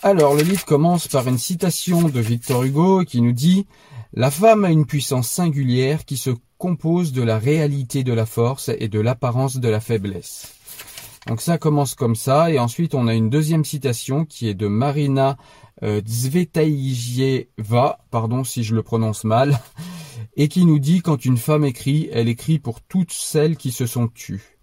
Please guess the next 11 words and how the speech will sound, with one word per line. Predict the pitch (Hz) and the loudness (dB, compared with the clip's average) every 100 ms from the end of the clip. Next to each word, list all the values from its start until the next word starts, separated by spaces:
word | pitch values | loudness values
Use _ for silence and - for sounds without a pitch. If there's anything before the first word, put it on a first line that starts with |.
| _ _ - | _ _ 0
mille | 139 165 147 | 4 4 4
ans, | 127 135 - _ _ _ - | 0 -2 -10 _ _ _ -6
et | 117 | -4
qui | 127 | -4
se | - | -4
taisent | 110 139 123 | -2 -2 0
encore, | 113 - 113 120 127 - - | -2 0 0 0 -6 -12 -10
et | 117 | -8
qui | 113 | -6
se | - | -4
tairont. » | 110 - 110 | -4 -4 -4